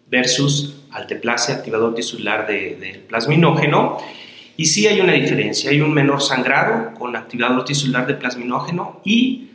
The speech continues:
la efectividad en la eliminación del trombo es mayor. Entonces sí hay una diferencia comparando la uroquinasa contra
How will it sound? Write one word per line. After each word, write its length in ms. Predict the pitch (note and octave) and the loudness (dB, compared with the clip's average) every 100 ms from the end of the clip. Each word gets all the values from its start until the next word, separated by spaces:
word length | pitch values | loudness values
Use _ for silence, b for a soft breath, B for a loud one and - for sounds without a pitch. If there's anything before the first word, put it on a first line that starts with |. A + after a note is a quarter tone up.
| B - | B -4
la 260 | B2 D#3 | 0 2
efectividad 960 | F3+ E3+ E3 - C3+ B2 B2 A#2 - - - b b b G#2+ | 2 0 -2 -2 0 2 2 0 -2 -10 -16 b b b -4
en 140 | A#2 | 0
la 100 | C3 | 2
eliminación 600 | C#3+ D3 B2 A#2 C3+ C3+ | 2 2 2 0 -4 -4
del 160 | C#3 - | -6 -2
trombo 540 | E3 F3 E3 - - | 0 0 -2 -4 -8
es 260 | A2 - - | -8 -6 -6
mayor. 380 | G2 A2 F#2+ - - - _ b b b A#2+ | -12 -10 -10 -10 -18 -20 _ b b b -8
Entonces 440 | C3 C#3+ C#3 C3+ | 0 2 4 2
sí 180 | C3+ C#3+ | 4 4
hay 200 | D3 C#3+ | 4 4
una 160 | B2+ G2+ | 4 2
diferencia 880 | G2+ G#2 A2+ A2+ A2+ D3+ F3 - - - - | -2 -2 0 2 2 0 -2 -4 -10 -20 -20
comparando 600 | - G2+ - G2 G#2 A2+ G#2+ | -18 -16 -6 -4 -2 0 2
la 180 | F#2 A#2+ | 2 4
uroquinasa 1040 | D3 D3+ C3 B2 C3+ D3 E3+ G3 - - - | 4 4 4 2 2 0 0 -4 -8 -18 -6
contra 640 | B2+ D3 D3 D3 - - | -2 0 2 0 -2 -8